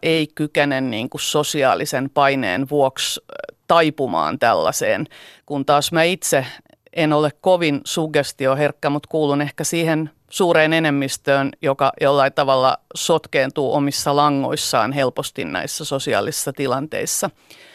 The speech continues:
Mutta että kyllä niin kuin ehdottomasti, ö, uskoontulo ei vielä riitä, vaan sit pitää, sit tulee tää kastekysymys ja sitten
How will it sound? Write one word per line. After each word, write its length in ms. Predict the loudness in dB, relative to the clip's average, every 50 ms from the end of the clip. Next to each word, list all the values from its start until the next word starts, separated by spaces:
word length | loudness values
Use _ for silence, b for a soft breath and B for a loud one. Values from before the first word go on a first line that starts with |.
| B B B B B -4
Mutta 260 | -4 -2 2 2 0
että 200 | 2 0 -2 -2
kyllä 260 | 0 2 2 4 4
niin 180 | 4 2 0 0
kuin 220 | -2 -4 -2 0
ehdottomasti, 800 | 0 2 2 2 0 -2 _ -2 -2 -2 -2 -4 -6 -6 -8 -8 b b b b b b b b _ _ _ 0
ö, 40 | 2 4 4 2 2 -2 -8 _ -4
uskoontulo 720 | -2 -2 -2 -2 0 2 2 2 2 0 0 2 4 4 4
ei 100 | 4 4
vielä 260 | 2 4 4 4 2
riitä, 420 | 0 0 -2 -2 0 -2 -2 0
vaan 220 | 2 0 0 0 -2
sit 200 | -4 -6 -8 -6
pitää, 380 | -8 -4 0 2 2 2 0 -2 -6
sit 200 | -6 -8 -8 -8 _
tulee 260 | -2 0 2 2 2
tää 180 | 2 0 -2 0
kastekysymys 1120 | 2 2 2 2 0 -2 -2 -4 -4 -4 _ -6 -6 -4 -4 -4 -4 -2 -4 -4 -2 -2
ja 80 | -2 -2
sitten 300 | -2 -4 -4 -4 -8